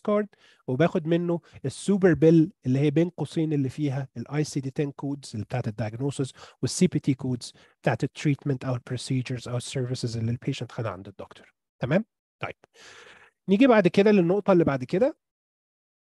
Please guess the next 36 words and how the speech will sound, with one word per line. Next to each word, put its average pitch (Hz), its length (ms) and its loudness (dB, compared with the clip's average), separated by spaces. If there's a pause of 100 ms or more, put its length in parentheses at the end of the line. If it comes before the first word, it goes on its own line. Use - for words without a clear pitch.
(220)
بيجي 185 200 2
بقى 202 160 4
الدو-، 170 340 -2
دوري 240 280 2
انا 247 100 2
كبيلر 240 460 0 (240)
بيبدأ 185 260 -6
من 143 180 -6
هنا، 120 200 -8
من 123 120 -8
الحتة - 360 -4
دي 135 120 -4
كده، - 280 -14 (1160)
من 123 140 -10
اول 180 200 4
الحتة 143 360 -2
دي. - 160 -14 (140)
قبل 185 200 2
كده 233 220 4
ده 208 100 0
كان 190 140 -2
كله 233 600 -4
فرونت 196 340 -4
اوفيس 233 400 -6
وكودر 127 560 -6 (380)
ودكتور، - 480 -10 (260)
كل 175 360 2
الحتة 165 380 0
دي 202 100 -4
كده 214 200 -2
لغاية 180 300 0
هنا 208 140 -4
كده 240 220 -4
ده 208 80 -4
كودر - 420 -12 (460)
ودكتور. - 420 -16